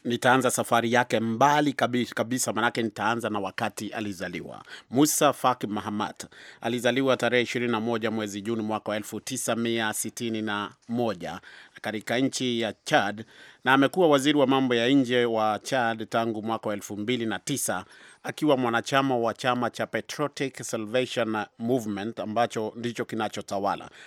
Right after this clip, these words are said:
Na kabla ya hapo alikuwa waziri mkuu wa kumi na moja wa Chad kati ya mwaka wa elfu mbili na tisa na elfu mbili na kumi. Mahamat ameshikilia nyadhifa mbalimbali katika serikali inayoongozwa na Rais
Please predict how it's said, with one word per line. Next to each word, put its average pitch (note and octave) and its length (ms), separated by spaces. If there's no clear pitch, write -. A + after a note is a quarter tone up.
Na A2+ 80
kabla D3+ 300
ya B2+ 120
hapo D3 380
alikuwa D3 360
waziri C3 380
mkuu C3 500
wa A2 240
kumi D3+ 280
na A#2+ 120
moja A#2+ 300
wa G#2+ 140
Chad A2+ 400
kati A#2+ 320
ya G#2 80
mwaka A#2 320
wa G#2+ 60
elfu G#2 200
mbili F3 380
na C3+ 100
tisa D#3 440
na F#2 220
elfu A#2+ 320
mbili G#2+ 540
na B2 120
kumi. F2 480
Mahamat D3+ 360
ameshikilia C3 520
nyadhifa A#2+ 440
mbalimbali A2 720
katika G#2 340
serikali D3+ 560
inayoongozwa G#2+ 680
na G#2 140
Rais A2+ 420